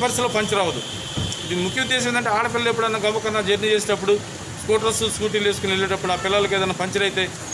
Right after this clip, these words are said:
ఆ బండికి పంచర్, టైర్ పంచర్ అయితే ఇబ్బంది పడతారు. ఆ ఇబ్బంది, ఆ? ఆ ఇబ్బందిని అధిగమించి, అధిగమించాలనే ఉద్దేశంతో చేశారు. ఇప్పుడు సపోజ్ మన హైదరాబాద్లో జరిగిన దిశ ఇష్యూ కూడా టైర్ పంచర్ అవ్వటం వల్లే అది అట్లాంటి ఆ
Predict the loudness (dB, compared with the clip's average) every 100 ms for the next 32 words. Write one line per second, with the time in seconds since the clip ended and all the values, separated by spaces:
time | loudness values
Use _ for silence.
0 | -8 -10 -12 -8 0 2 2 0 -2 -2
1 | -2 -2 -2 2 2 2 -2 0 0 0
2 | 0 0 0 -2 -4 -6 -10 -8 -2 0
3 | 0 0 0 0 -2 -4 -8 -10 -8 -8
4 | -8 -10 -10 -10 -10 -12 -8 -2 2 2
5 | 2 2 4 4 2 2 0 -2 -2 -2
6 | -2 -6 -10 -10 -10 -10 -10 -10 -10 -4
7 | 0 0 2 2 4 4 4 2 2 2
8 | 2 2 2 0 -2 -6 -2 0 2 2
9 | 2 0 -2 -10 -10 -4 0 2 2 2
10 | 2 2 0 0 -2 -2 0 2 4 6
11 | 6 4 2 0 0 2 4 2 0 0
12 | 0 0 0 2 2 2 2 2 2 2
13 | 0 -2 -4 -10 -12 -8 -4 0 2 2